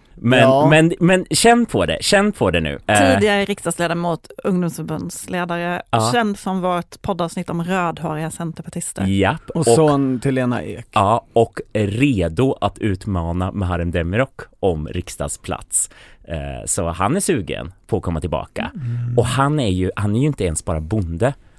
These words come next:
Speaker 1: Han är ju en goddamn dräng. Är inte det något väldigt, liksom, rejält?
Speaker 2: Mm, jag hör vad du säger. I, eh, under presskonferensen så bestämde jag mig för att lägga mina kort på Maud Olofsson.
Speaker 1: Mysigt.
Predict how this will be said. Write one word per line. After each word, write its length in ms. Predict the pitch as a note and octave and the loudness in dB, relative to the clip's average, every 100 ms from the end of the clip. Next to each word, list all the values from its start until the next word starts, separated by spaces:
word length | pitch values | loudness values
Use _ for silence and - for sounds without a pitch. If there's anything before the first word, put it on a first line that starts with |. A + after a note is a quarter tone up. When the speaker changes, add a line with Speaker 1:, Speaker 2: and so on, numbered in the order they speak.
| - | -8
Speaker 1:
Han 260 | B2+ A#2+ | -4 0
är 40 | A#2 | 0
ju 60 | |
en 100 | G2+ | 0
goddamn 480 | F2+ E2+ D#2 D#2+ D#2 - | -2 -4 -2 -4 -4 -2
dräng. 560 | A#2 D#3+ A2+ G#1+ C2+ - - - B2 | 0 2 0 -4 -14 -16 -20 -6 -2
Är 60 | |
inte 160 | C#3 C3 | 0 0
det 80 | F#2 | -2
något 180 | E2+ G2 | -4 -4
väldigt, 840 | F2+ B2+ F#2 D#2+ E2+ F3+ - - | 0 0 0 -6 -2 -2 -2 -4
liksom, 380 | E2+ - E2+ F2+ | -6 -4 -2 -2
rejält? 840 | G2 G#2+ C#3 - E2+ - - - - _ | 0 2 2 0 -8 -12 -14 -14 -16 _
Speaker 2:
Mm, 680 | C3+ C3 C3 C3 C3 C3+ C3 C3+ | -4 -2 -2 0 0 0 0 2
jag 60 | |
hör 100 | C#3+ | 2
vad 120 | C#3+ | 2
du 60 | C#3+ | 0
säger. 540 | - C3+ C3+ B2+ - | 0 0 2 0 -2
I, 420 | D#3 C#3 C#3 C#3 C3+ | 0 2 2 2 2
eh, 140 | C3 A2+ - - _ - - - - - | 0 -4 -12 -20 _ -20 -20 -20 -16 0
under 480 | E3 D3+ C#3+ D3 D#3+ | 4 4 4 2 2
presskonferensen 1120 | F3+ - - C#3 A#2+ C#3 D3+ D#3 - C#3+ C3 | 0 0 -2 -2 0 0 0 0 0 0 -2
så 300 | - C3+ - - - - A3 | -2 -4 -4 -8 -20 -20 -12
bestämde 420 | F#3+ B2+ C3+ C3 | -8 -2 0 2
jag 240 | C3 A#2+ B2 | 0 0 -2
mig 140 | C3+ | -4
för 140 | B2+ | -6
att 120 | B2+ B2+ | -8 -6
lägga 240 | A#2+ A#2 | -6 -4
mina 360 | A#2 A2+ - B2 | -6 -6 -10 -14
kort 420 | - C3 - _ - | -12 -12 -12 _ -6
på 100 | C3 | -4
Maud 340 | B2 A#2 A#2+ | -2 -4 -6
Olofsson. 520 | A#2+ A#2+ - - - - _ _ _ _ - - - _ | -8 -10 -12 -16 -18 -20 _ _ _ _ -20 -20 -20 _
Speaker 1:
Mysigt. 1300 | F2+ F2+ G2 A2 F#2 C#2+ D2 - B2+ - - - | -4 -2 0 2 0 -2 -2 0 0 -2 -8 -16